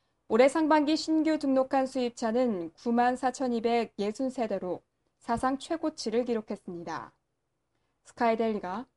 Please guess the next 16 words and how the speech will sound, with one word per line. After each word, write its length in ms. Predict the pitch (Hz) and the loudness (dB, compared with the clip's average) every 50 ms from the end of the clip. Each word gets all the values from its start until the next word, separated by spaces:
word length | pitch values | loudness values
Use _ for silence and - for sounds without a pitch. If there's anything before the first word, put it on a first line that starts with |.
| _ _ _ _ _ _ _ _ _ _ - | _ _ _ _ _ _ _ _ _ _ -8
이천십사 760 | - 226 233 - 320 311 311 302 311 302 - - 294 277 277 | -6 -4 0 2 2 2 2 2 0 -6 -4 0 2 2 2
상반기 480 | 277 - 294 277 254 269 262 247 269 294 | 2 0 -2 0 2 2 2 2 0 -2
수입차 580 | 294 - 339 330 330 - - 311 294 285 285 | -2 -2 -2 -4 -2 -2 0 0 0 2 0
시장 540 | 277 277 - 285 254 - 262 254 254 247 220 | -4 -4 -6 -6 0 2 2 2 2 0 -2
결산 340 | - 226 214 220 - 269 262 | -4 -4 -4 -2 -2 -2 0
자료를 320 | 240 254 233 233 226 226 | 0 0 0 0 -2 -4
통해 460 | 226 - 208 175 180 185 160 - - _ _ _ _ _ _ _ _ _ _ - | -6 -6 -8 -8 -6 -6 -8 -8 -12 _ _ _ _ _ _ _ _ _ _ -4
나날이 400 | 208 196 208 214 226 220 277 269 | -2 0 0 2 2 0 0 0
증가하고 460 | 285 269 277 285 285 277 262 262 262 | 0 2 4 6 6 6 6 4 2
있는 360 | 247 247 277 294 262 208 160 | 2 2 2 2 2 0 -4
수입차 640 | 202 - - - 339 320 311 _ - - 311 302 | -6 -8 -6 -4 -4 -4 -4 _ -4 -2 0 0
시장 400 | 294 - - 285 254 285 269 262 | 0 0 -2 -2 0 0 0 0
현황과 580 | 262 262 240 226 208 180 170 190 185 180 - - _ _ _ - | -2 -4 -4 -4 -4 -6 -4 -4 -4 -4 -6 -10 _ _ _ -12
강세 400 | - - 208 214 226 - 254 233 | -6 -4 -4 -4 0 0 -2 -2
지역, 320 | - - 180 151 87 - _ _ | -2 -4 -8 -8 -8 -12 _ _
그리고 560 | _ - 196 208 202 - 214 214 208 208 208 | _ -8 -8 -6 -4 -4 -2 -2 -2 -2 -4